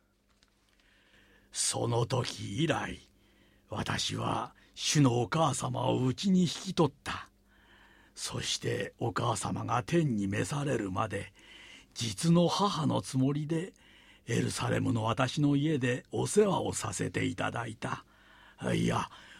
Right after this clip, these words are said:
私の実の母のお姉様だったから、本当に私には母のようなものだった。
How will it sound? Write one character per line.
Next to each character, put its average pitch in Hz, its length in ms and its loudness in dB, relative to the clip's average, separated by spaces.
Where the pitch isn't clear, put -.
私 131 420 2
の 147 140 8
実 120 340 0
の 202 100 4
母 185 280 0
の 117 240 6
お 123 80 4
姉 208 200 6
様 117 320 -4
だ - 120 -4
っ 107 100 -6
た - 140 -10
か - 120 -8
ら、 104 220 -8
本 208 320 2
当 233 220 0
に 214 340 0
私 120 500 0
に 113 200 0
は 104 200 -2
母 180 360 0
の 120 160 2
よ 90 160 -2
う 92 40 -4
な 90 140 -4
も 98 160 -6
の 117 140 -4
だ 110 80 -6
っ - 100 -8
た。 - 200 -10